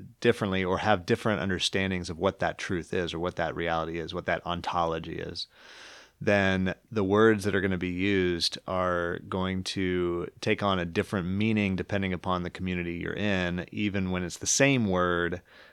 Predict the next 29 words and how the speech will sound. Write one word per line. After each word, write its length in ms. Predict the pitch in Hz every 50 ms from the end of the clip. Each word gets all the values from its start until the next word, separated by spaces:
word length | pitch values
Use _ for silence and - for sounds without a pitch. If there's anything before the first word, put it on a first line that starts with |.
| _ -
like 200 | 90 92 87 -
you 80 | 98 90
used 260 | 87 85 90 90 -
that 100 | 87 85
example 560 | 85 - 87 85 87 - - 87 85 85 -
with 180 | - 90 - -
rain, 400 | 101 101 101 98 98 98 98 92
or 100 | 87 85
you 120 | 92 95
might 180 | 95 92 90 -
take 160 | - 95 -
a 80 | 82 82
concept 640 | - - - - 113 110 107 98 - 104 95 -
like 180 | 95 90 87 87
justice, 680 | - - 90 82 - - - - - - - - - -
you 60 | -
know, 180 | 50 50 50 -
so 380 | - - 50 50 50 50 - - - - - - - - _ -
justice 540 | 90 110 113 113 - - - 104 95 - -
to 140 | - 101 90
one 380 | 87 90 90 90 90 90 87
community 480 | 87 - - 95 90 87 87 87 87 87
might 340 | 85 85 82 85 87 - - - - - - - 90
look 160 | 104 92 -
very 180 | 107 101 92
different 440 | 87 92 110 - - 107 95 92 -
than 160 | 92 90 87
justice 560 | 85 - 90 87 - - - - 90 82 - -
to 460 | - - 95 90 87 87 87 87 82